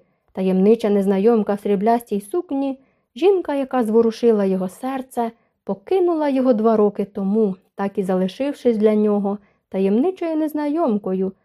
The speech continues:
Він навіть імені її не знає. Але тепер він має Софі. Софі, при одному погляді на яку в нього солодко завмирає серце,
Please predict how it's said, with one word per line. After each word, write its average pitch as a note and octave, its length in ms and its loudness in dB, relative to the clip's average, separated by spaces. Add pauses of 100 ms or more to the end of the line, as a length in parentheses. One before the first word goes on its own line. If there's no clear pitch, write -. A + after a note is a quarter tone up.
(240)
Він F#3+ 200 2
навіть G3 420 0
імені D4 500 -2
її G#3 280 2
не G3 160 0
знає. F#3 520 -4 (420)
Але F#3+ 200 -4
тепер E4+ 420 -2
він C#4 240 2
має A#3+ 320 2
Софі. G3+ 560 -8 (380)
Софі, A3 520 0
при G#3 280 0
одному C4+ 360 2
погляді C4+ 560 0
на G#3+ 120 2
яку G3 520 -2 (320)
в G#3+ 40 -2
нього G3+ 200 2
солодко F4 580 -2
завмирає A3+ 600 2
серце, F#3+ 640 -10